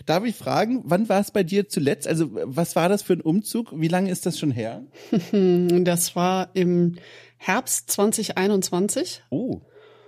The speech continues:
Speaker 2: Und, ähm, das Hauptproblem von dem Umzug war, dass er eine Distanz überwinden musste. Also,
Speaker 1: Mm.
Speaker 2: das war von Gießen nach Bonn. Das waren so mit ungefähr zwei Stunden Fahrzeit.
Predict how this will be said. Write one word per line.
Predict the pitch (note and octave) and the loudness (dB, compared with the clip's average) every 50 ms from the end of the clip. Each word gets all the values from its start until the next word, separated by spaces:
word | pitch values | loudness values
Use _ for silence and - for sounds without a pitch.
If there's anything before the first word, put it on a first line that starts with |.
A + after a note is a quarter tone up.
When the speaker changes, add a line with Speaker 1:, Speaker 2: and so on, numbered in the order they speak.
| - _ _ _ _ _ | -20 _ _ _ _ _
Speaker 2:
Und, | - F3+ F3+ F3+ F3+ F#3 F#3 F3+ F3+ F3 E3+ - - | 2 4 4 4 4 4 4 4 2 2 0 -4 -4
ähm, | - F3 F3 E3+ E3+ E3+ E3+ E3+ E3+ E3+ E3+ E3 E3 E3+ E3 | -2 0 2 2 2 4 4 4 4 4 4 4 4 2 2
das | E3 E3 E3+ - - - - F3+ E3 | 0 0 0 0 -2 -2 -4 -4 -4
Hauptproblem | E3+ D#3+ - - - - B3 G#3+ A#3 A#3 A3+ | -4 -4 -4 -2 -2 -2 0 0 0 0 0
von | - A3+ G#3 | 0 0 -2
dem | G3+ | 0
Umzug | G#3 G3+ G#3 - - G#3+ - _ | 0 -2 -2 -2 -4 -6 -4 _
war, | F#3+ F#3 F#3 F#3 F#3 F#3 F#3 F3 - _ _ _ | -2 0 2 2 2 0 0 -2 -4 _ _ _
dass | - E3+ E3+ E3+ - | -2 0 0 0 0
er | - F#3 F3 E3+ E3+ E3+ E3+ - - | 0 -2 0 0 2 0 0 0 0
eine | - F3 F#3 F#3 | 2 2 2 2
Distanz | F#3 F#3+ - - C4 D4+ D4+ - - - - _ _ _ _ _ _ | 2 -2 0 2 2 2 4 2 0 -2 -2 _ _ _ _ _ _
überwinden | - G3 F3 E3+ D#3+ F3 D3+ - E3 | -4 0 0 2 2 2 2 2 0
musste. | E3+ E3 - - - - | 0 0 -2 -2 -2 -2
Also, | D3+ D#3 E3+ F3 E3 F#3+ F#3+ | 0 2 2 2 2 2 2
Speaker 1:
Mm. | F#3 F#3 F3+ F3+ E3+ E3 D#3+ C#3+ C3+ B2 A#2 A2+ G#2 | 0 0 -2 -2 -2 -2 -4 -4 -6 -8 -10 -12 -6
Speaker 2:
das | - F3+ - - | -4 -4 -2 0
war | - F3+ F#3 | 0 0 0
von | F3+ - F#3+ F#3 | 2 2 2 2
Gießen | F3 F3+ G3+ G3 - G3 | 2 2 0 -2 0 0
nach | F3+ E3 E3 D#3+ | 2 2 0 0
Bonn. | - - F3+ A3 C4+ D#4 E4 D#4 - _ | 0 0 2 2 2 2 2 -2 -10 _
Das | B3+ A3+ G3+ F#3 F3+ E3+ - - | -8 -6 -4 -2 -2 -4 -4 -2
waren | F3 E3+ E3+ F3 E3+ | 0 2 2 2 2
so | E3+ E3+ | 2 2
mit | F3 E3+ D#3+ - - _ _ | 2 2 0 -2 -8 _ _
ungefähr | - F3 F3+ G#3 A3+ A#3 A3 G3 F3+ - F#3+ F3+ F3 | 0 2 4 4 4 4 2 0 0 0 0 0 0
zwei | F3 - - E3 E3 | 0 -2 -2 -2 -2
Stunden | - - F3 D#3+ E3+ | -2 -2 -2 -2 -2
Fahrzeit. | - - F#3 G3+ B3 - - - B3 B3 C4 C4 - - | -4 -4 -4 -4 -4 -6 -6 -4 -2 -2 -2 -4 -6 -12